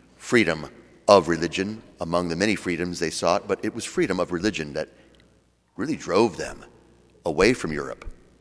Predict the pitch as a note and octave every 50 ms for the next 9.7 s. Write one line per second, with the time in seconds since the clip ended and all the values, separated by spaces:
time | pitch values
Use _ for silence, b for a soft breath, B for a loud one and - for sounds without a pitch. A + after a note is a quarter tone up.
0 | _ _ _ _ _ - F2+ - E2+ - F#2+ E2 D2+ D#2 F2 D2+ C2 - B B
1 | B B B B B B B B B B B B B B B B B B B _
2 | - - - B2 A2+ A2 A#2 A2 A#2 A#2 - - B2 B2 B2 B2 B2 A#2+ B2 A#2+
3 | B2+ C3+ C#3 A2 C#2 C2 - - - - - - - _ b b b b b b
4 | b b b b _ _ _ - F#2 G#2 G#2+ F#2+ G2+ A#2+ C#3 C3+ - - B1 A#1
5 | - - - - - - _ _ _ _ _ _ _ - G#2 A2+ D3 F3+ - -
6 | C3 A#2 F#2 D2 C2 - - - - - - - G2 E2 D2+ C#2+ - - - -
7 | - _ _ _ _ - F#2 G2+ G2+ F2+ - - D2 - - - - - - -
8 | - - B B B B B B B B B B _ F#2 F2 E2+ E2 D#2+ D#2 D2
9 | - - - D#2 D2 C2 C2 B1 - - - - -